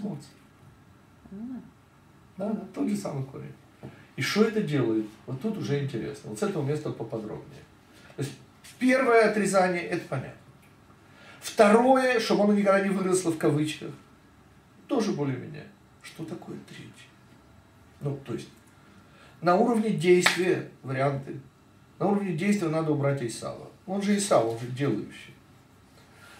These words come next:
Speaker 1: На уровне эмоций. Что значит никогда не выросло? Эмоции, господа.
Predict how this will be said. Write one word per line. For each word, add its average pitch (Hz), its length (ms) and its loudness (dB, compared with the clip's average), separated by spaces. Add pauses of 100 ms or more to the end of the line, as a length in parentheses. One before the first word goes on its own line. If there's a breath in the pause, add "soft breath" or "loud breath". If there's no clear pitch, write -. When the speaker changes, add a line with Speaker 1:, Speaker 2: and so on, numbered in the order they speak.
Speaker 1:
На 170 120 4
уровне 214 420 6
эмоций. 190 680 2 (340)
Что 170 140 -4
значит 190 240 -2
никогда 156 260 2
не 147 80 -2
выросло? 135 460 -2 (800)
Эмоции, 285 600 -2
господа. - 300 -20